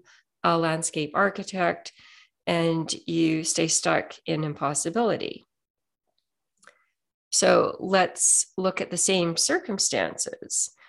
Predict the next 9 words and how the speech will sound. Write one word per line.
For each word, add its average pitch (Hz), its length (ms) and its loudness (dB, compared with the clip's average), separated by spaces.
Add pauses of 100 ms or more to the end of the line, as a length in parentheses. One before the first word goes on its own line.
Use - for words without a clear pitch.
(200)
which 220 180 2
is 226 160 0
really 226 340 4
one 208 320 2
of 254 60 2
my 190 220 2
former 170 640 2
tax 165 400 0
clients. 151 520 0